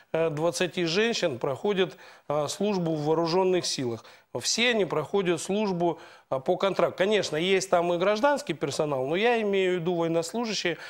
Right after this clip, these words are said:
которые проходят службу по контракту. Из них пятьсот пятьдесят три, а, женщины-офицера. Насколько я знаю, а, в шесть женщин, а, в воинском звании полковник.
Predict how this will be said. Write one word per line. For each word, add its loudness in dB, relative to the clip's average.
которые 0
проходят 0
службу -2
по -2
контракту. 0
Из -2
них 2
пятьсот -2
пятьдесят 0
три, 0
а, 0
женщины-офицера. 0
Насколько -2
я 4
знаю, 2
а, -2
в -8
шесть 2
женщин, 0
а, -2
в -2
воинском 2
звании 2
полковник. 0